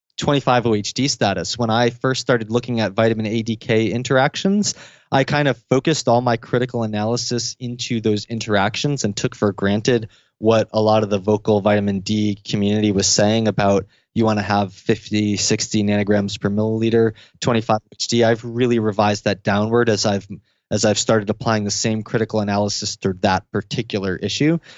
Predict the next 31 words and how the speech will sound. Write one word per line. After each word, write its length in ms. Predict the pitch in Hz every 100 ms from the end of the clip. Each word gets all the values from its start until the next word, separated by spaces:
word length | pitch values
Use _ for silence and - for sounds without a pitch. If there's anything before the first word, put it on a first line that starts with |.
| - _
Moving 460 | 139 160 175 165 139
outside 540 | 139 139 - 120 135
of 100 | 156
that, 320 | 160 160 160 -
I 120 | 139
was 260 | 147 147
never 320 | 160 170 214 185
really 500 | 156 147 135 123 -
an 120 | 123 -
advocate 520 | 120 131 135 - 147
of 120 | 113
low 220 | 107 117 117
carb 380 | - 117 107
diets 480 | 107 104 110 110 -
per 280 | - - 113
se, 600 | 107 - 107 120 190 233 _ _ _ _
but 140 | - 135
I 160 | 127
think 280 | 127 165 160
that 140 | 151 135
I 420 | 123 123 117 113
did 420 | - 139 147 123
buy 220 | 131 120
into 680 | 120 120 120 120 120 - 110
a 20 |
lot 220 | 113 117
of 40 | 110
the 140 | 98 _
theoretical 520 | 131 127 117 120 120 113
framework 720 | - 120 117 113 113 107 -
of 500 | 120 110 110 98 -